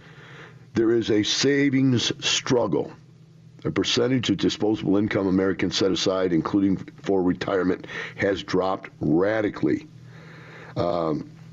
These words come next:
some believe it's the, is due to the four oh one K and think those measures, uh, should be changed. Some people, like Obama administration, believe that there should be forced and mandated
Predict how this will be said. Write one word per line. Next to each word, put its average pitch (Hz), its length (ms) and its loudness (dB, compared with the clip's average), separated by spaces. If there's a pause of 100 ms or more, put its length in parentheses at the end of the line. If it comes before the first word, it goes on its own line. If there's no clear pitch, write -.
(380)
some 117 240 0
believe 104 260 4
it's 101 160 -2
the, 87 140 -2 (160)
is 82 300 -2
due 107 180 2
to 92 80 2
the 90 80 2
four 107 240 2
oh 101 40 4
one 90 200 2
K - 420 0 (160)
and - 220 -4 (300)
think 107 220 0
those 98 220 0
measures, 98 640 2 (560)
uh, 85 220 0
should 85 220 0
be 78 100 0
changed. 123 560 0 (460)
Some 151 320 0
people, 123 280 4
like 101 200 2
Obama 101 400 0
administration, 90 840 0 (1000)
believe 110 440 2
that 101 180 0
there 110 100 2
should 98 220 0
be 95 120 2
forced 143 680 -2
and 98 300 2
mandated 131 760 0